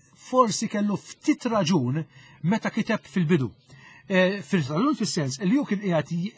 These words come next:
ikejjel fuq żminijiet ta' sekolarizzazzjoni b'saħħitha, qawwija, li għadha għaddejja. Però, però s-soċjoloġija tgħidilna li anke fis-sekolarizzazzjoni ma tfissirx li reġjun spiċċat. Illum tgħidilna li.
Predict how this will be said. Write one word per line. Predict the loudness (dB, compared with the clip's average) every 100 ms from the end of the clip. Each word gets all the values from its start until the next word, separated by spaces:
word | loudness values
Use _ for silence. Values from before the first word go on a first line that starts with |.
| -4
ikejjel | -2 2 2 2 0 -2 _ _
fuq | -10 -6 -4
żminijiet | -4 0 2 2 2 -2
ta' | -6
sekolarizzazzjoni | -4 -2 -2 -2 -4 -4 -4 -4
b'saħħitha, | -4 -8 -8 -10 -14 _ _ 0
qawwija, | 2 2 0 -6 _ _ _ -20 -20 -20 _ -4
li | -4
għadha | -4 -2 2
għaddejja. | 4 4 2 -2 _ _ _ _
Però, | 2 4 4 2 -6 _ _ _ _ _
però | -2 0 0
s-soċjoloġija | 0 -2 -4 -2 -2
tgħidilna | -2 -2 -2 -4 -10 _ _ -2
li | 0
anke | 0 -4
fis-sekolarizzazzjoni | -4 -4 -4 -4 -4 -6 -8 -6 -4 -4
ma | -4
tfissirx | -6 -6 -4
li | -4 -4
reġjun | -4 -4
spiċċat. | -6 -6 -8 -8 _ _ _ _ _ 2
Illum | 4 2
tgħidilna | 0 0 0 -2 -8
li. | -14